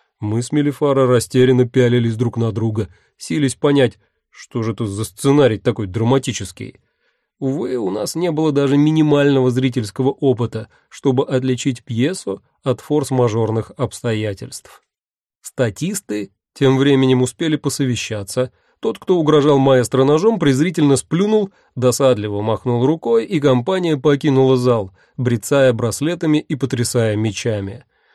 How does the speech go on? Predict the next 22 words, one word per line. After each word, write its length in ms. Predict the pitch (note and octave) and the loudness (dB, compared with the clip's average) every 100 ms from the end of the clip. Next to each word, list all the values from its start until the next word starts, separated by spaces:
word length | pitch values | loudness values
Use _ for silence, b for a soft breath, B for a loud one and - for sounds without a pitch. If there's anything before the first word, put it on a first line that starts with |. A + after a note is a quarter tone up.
| _ _ _ | _ _ _
Когда 300 | - C3 B2 | -6 -2 0
последний 540 | A#2 A#2+ C3+ B2+ A2 A2+ | 0 0 0 -2 0 -2
из 120 | A2+ | -2
воинов 400 | B2 A#2 G#2 G2 | -2 -2 -4 -8
покинул 540 | - A#2 B2 A2 B2 | -4 -4 -4 -2 -2
зал, 260 | C#3+ G#3+ G3+ | -2 -4 -6
впечатлительный 760 | - F#3+ E3+ E3+ F#3 D#3+ D3+ C#3 | -8 -8 -8 -8 -6 0 2 2
Йекки 440 | B2+ C#3 B2 C3 | 2 0 0 -4
Балбалао 800 | A#2+ B2 A#2+ C3+ F#3 G#3 G3 - _ _ | -2 -2 0 0 0 -2 -4 -8 _ _
потерял 600 | D3 B2 A#2+ A2 B2 B2+ | -2 0 0 0 -2 -2
сознание. 840 | - - A2+ F#2+ G#2 G2 G2 G2 - _ _ _ _ _ | -8 -4 -4 -2 -4 -6 -10 -14 -20 _ _ _ _ _
Только 360 | C3 C3 B2+ A#2+ | 0 0 0 -2
тогда 500 | B2+ A#2+ A#2 B2 G#2 | 0 0 2 0 0
до 140 | G#2+ | -2
меня 300 | G#2+ G#2 G#2 | -4 -4 -4
дошло, 400 | A#2 - F3+ F#3+ | -6 -6 -8 -10
что 180 | - D3+ | -6 -2
безобразие 760 | C#3 C3+ C#3 C#3 F3+ D#3 D3+ D3 | -2 0 -2 -2 -2 0 0 2
не 180 | F3+ | 0
было 220 | F3 D3+ B2+ | 0 0 2
предусмотрено 840 | D3 D3 D3 C#3 B2+ B2 B2 C3 | 0 0 -2 0 0 2 0 0
сценарием. 760 | - D3 C#3 A#2+ G2+ G2 G#2 | 0 0 2 0 -4 -10 -14